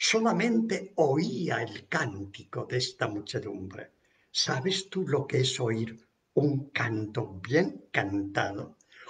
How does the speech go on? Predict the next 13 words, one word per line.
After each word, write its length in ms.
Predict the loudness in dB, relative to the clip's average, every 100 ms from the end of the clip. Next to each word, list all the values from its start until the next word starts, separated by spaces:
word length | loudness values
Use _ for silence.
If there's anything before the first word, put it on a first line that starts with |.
| -4
Una 320 | 2 4 6
música. 840 | 4 4 2 0 -2 -4 -6 -6 -8 _ _ _ _ _
Pues, 280 | -2 -2 0
¿qué 160 | -2 -2
será 380 | 0 0 2
el 280 | 2 2 -2
canto 760 | 0 0 2 0 0 -4 -6 _ _ _ _ _ _
de 400 | 0 2 0 -4 2
esta 460 | 4 4 0 -6 -2
muchedumbre 1120 | 2 2 0 2 2 2 0 0 -2 -4 -8 _ _ _ -8
de 200 | 0 2
grandes 580 | 2 2 2 0 -4 -2
cantores 1040 | -2 -2 -4 -6 -6 -10 -14 -12 -12